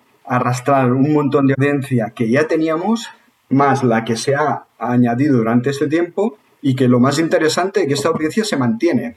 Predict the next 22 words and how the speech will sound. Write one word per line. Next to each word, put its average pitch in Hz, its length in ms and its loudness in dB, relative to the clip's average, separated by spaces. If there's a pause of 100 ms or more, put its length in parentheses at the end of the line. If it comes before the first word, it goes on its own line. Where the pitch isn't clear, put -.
(160)
no 139 300 2
nos 139 180 0
abandona. 95 640 -4 (160)
¿Qué 170 140 0
significa 165 480 0
esto? - 440 -4 (220)
Pues 123 240 0
que 120 420 -2
yo 143 360 2
creo 147 200 0
que 139 100 0
los 117 160 2
eSports 135 380 -2
se 143 100 0
han 139 100 0
consolidado 131 600 2
ya 127 180 2
como 113 200 2
una 135 120 2
opción 127 320 2
de 117 60 0
entretenimiento, 127 1000 -4